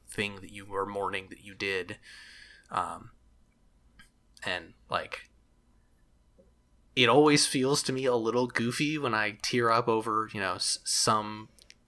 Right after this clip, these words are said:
anime kid who's trying super hard or a cat who's sad about her friend or anything like that. But, like, I don't know.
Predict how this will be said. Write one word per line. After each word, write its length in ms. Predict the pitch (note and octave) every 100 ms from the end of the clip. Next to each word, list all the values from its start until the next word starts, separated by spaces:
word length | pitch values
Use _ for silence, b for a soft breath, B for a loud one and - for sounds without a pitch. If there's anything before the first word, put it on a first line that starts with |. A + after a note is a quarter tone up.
| -
anime 340 | A2+ A2+ A#2 A2+
kid 300 | - B2 B2+
who's 160 | A2+
trying 360 | - A#2+ A#2+ B2+
super 300 | - C3 A#2+
hard 560 | - A#2+ B2 B2+ B2
or 280 | A#2 G#2 G2+
a 100 | G#2
cat 380 | - - G#2 -
who's 160 | A2+ -
sad 320 | A2 G#2 G#2+
about 220 | A2 A2
her 100 | G#2+
friend 580 | - G#2+ A2 A2 A2+ A2
or 220 | F#2+ F#2+
anything 280 | G#2 G2 G2+
like 220 | F#2+ G2
that. 280 | G2 F#2+ -
But, 120 | G2+
like, 320 | F#2+ F#2+ - _ b b b b b -
I 80 |
don't 100 |
know. 60 | C3+